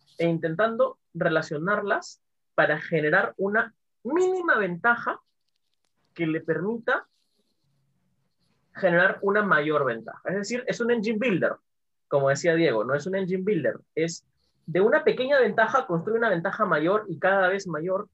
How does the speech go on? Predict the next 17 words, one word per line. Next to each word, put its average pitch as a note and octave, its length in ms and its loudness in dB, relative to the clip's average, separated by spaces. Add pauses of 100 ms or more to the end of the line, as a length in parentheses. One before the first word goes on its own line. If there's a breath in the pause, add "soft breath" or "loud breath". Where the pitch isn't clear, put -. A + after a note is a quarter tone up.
(100)
hasta D#3+ 260 -4
llegar B2+ 380 -2 (100)
al G#2+ 140 -8
jaque - 280 -12
mate, F3 220 -8 (640)
¿no? C#3+ 260 -8
Y D3 100 -12
como C3+ 260 -6
comentaba C#3 560 -4
Pablo, C3 500 -2
a A#2+ 120 0
veces C#3+ 240 -4
tenemos C#3 320 -10
que E3 100 -16
sacrificar C3 560 -10
la C#3+ 120 -4
reina C3+ 400 -8